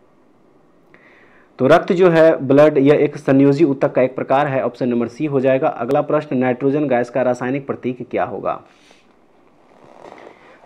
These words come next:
ऑप्शन नंबर बी हो जाएगा एन टू, ऑप्शन नंबर बी, ठीक है। चलिए अगला क्वेश्चन देख लीजिए यहाँ पे एक सौ छः नंबर जो दिया हुआ फ्रेंड्स, इसका राइट आंसर एक सौ छः का ऑप्शन नंबर डी होगा,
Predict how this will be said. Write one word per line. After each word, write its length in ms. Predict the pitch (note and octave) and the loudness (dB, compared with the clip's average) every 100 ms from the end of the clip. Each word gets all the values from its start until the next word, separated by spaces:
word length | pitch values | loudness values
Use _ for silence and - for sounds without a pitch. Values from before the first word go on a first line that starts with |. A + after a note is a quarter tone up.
| - | -4
ऑप्शन 280 | - E5 | 0 2
नंबर 200 | D3+ D3+ | 2 2
बी 100 | C#3+ | 0
हो 140 | D3 C#3+ | -2 0
जाएगा 300 | C#3+ C#3+ D#3 | 2 2 2
एन 240 | C#3 C#3 C#3 | 0 0 0
टू, 200 | E3 F3 | 0 0
ऑप्शन 300 | A2+ - B2 | -2 -4 -4
नंबर 320 | A#2 A#2+ C#3 - | -2 -2 -4 -8
बी, 320 | A2+ G#2+ A2 _ | -12 -12 -14 _
ठीक 140 | - E3+ | -8 -4
है। 140 | F#3 F#3 - - _ - | -4 -6 -20 -20 _ -8
चलिए 280 | A2+ G#2 - | -6 -6 -4
अगला 220 | C3+ D#3 | 0 0
क्वेश्चन 320 | D3+ D3 D#3 | 0 -2 0
देख 140 | D3+ D3+ | -2 -2
लीजिए 240 | D3+ D3 | -4 -2
यहाँ 220 | D3 C#3+ C#3+ | -2 -4 -2
पे 140 | E3+ | -4
एक 160 | C3+ C3+ | -4 -6
सौ 120 | C3+ | -6
छः 200 | A#2+ C3 | -6 -4
नंबर 280 | C3+ C#3 C3+ | 0 0 2
जो 100 | C3 | 0
दिया 220 | A2+ A#2 | -2 -2
हुआ 160 | A#2 A#2 | -2 -4
फ्रेंड्स, 380 | A2 A2+ B2+ | -6 -10 -10
इसका 240 | - - C#3 | -14 -8 -4
राइट 300 | A#2 C#3 C#3+ | -4 -4 -6
आंसर 260 | B2 B2 | -10 -10
एक 80 | B2 | -12
सौ 80 | - | -14
छः 180 | G#2+ A#2+ | -12 -6
का 140 | G#2 | -4
ऑप्शन 240 | G#2+ - A2 | -4 -6 -8
नंबर 200 | G2+ G2+ | -8 -8
डी 200 | G2+ C3+ | -6 -6
होगा, 380 | C3+ C#3 F#3 | -4 -2 -4